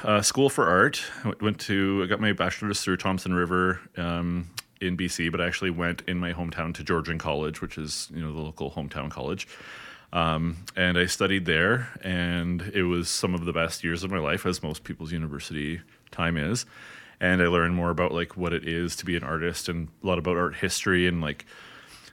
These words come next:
I became really fascinated in the life of an artist as an archetype and how, um,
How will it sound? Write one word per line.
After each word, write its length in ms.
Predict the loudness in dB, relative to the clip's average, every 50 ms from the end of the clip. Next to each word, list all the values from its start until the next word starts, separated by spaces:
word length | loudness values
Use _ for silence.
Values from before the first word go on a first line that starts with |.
| _ _ _ _ 0
I 40 | 0
became 260 | 2 4 4 4 4
really 160 | 4 2 2
fascinated 680 | 4 4 6 6 6 4 2 2 2 4 4 4 2 2
in 320 | 0 -2 -2 -2 0 0 0
the 160 | 0 -2 0
life 360 | 2 2 4 4 4 2 2
of 320 | 0 -2 -2 -6 -10 -12 -8 -4 -2
an 100 | 0 2
artist 380 | 2 2 2 0 0 -2 -2
as 120 | -2 -2 -2
an 60 | -2
archetype 640 | -2 -2 -2 -4 -6 -4 -2 0 0 0 0 -2 -6 -12 -10 -4
and 480 | -2 0 2 2 2 0 -2 -2 -4 -4
how, 560 | -4 -2 0 0 2 2 2 0 0 -2 -4 -8 -16 -20 -20 -20 -20 -20 -20 _ _ _ -2
um, 340 | 0 0 2 2 0 -2